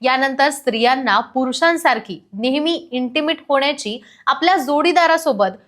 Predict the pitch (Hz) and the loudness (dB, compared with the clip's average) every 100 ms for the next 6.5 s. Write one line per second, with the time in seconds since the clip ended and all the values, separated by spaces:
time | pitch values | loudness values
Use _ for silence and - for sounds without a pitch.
0 | _ 214 247 294 320 302 262 262 262 262 | _ 0 2 4 2 2 0 0 -4 -4
1 | 302 - 247 240 339 349 349 349 339 320 | -6 -6 -10 -4 0 2 0 -2 0 0
2 | 330 _ _ _ _ - 233 233 185 - | -2 _ _ _ _ -10 -4 -4 -4 -10
3 | 170 160 151 156 - _ _ _ 202 208 | -10 -12 -12 -16 -18 _ _ _ -8 -4
4 | 202 262 262 247 190 233 285 262 233 254 | 0 0 2 0 0 0 0 0 0 0
5 | 294 277 220 277 - _ - 262 320 339 | -2 -4 -8 -8 -12 _ -6 0 2 2
6 | 392 403 294 - 262 | 0 0 -4 -2 0